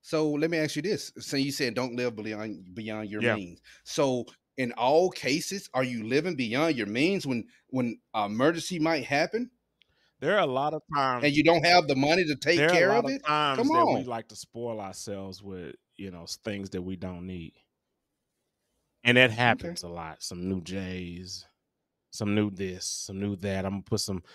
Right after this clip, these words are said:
Speaker 2: some rims on my car, but now that car don't even run. But I'm gonna ask Mitch for that money up under the hood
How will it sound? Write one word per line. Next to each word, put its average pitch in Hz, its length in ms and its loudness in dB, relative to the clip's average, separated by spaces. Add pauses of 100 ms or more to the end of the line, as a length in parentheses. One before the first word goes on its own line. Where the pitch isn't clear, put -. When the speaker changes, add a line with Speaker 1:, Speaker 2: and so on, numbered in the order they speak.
(120)
Speaker 2:
some 98 240 -2
rims 101 300 2
on 98 100 0
my 98 140 0
car, 98 360 2
but 92 140 -4
now 98 140 2
that 98 180 -2
car 98 200 -4
don't 95 140 -6
even 95 220 -6
run. 90 320 -6 (180)
But 101 120 0
I'm 101 80 6
gonna 98 160 -2
ask 98 280 -2
Mitch 104 260 4
for - 120 -8
that 90 160 -2
money 95 320 2 (380)
up 101 160 0
under 95 220 4
the 87 120 0
hood 95 400 2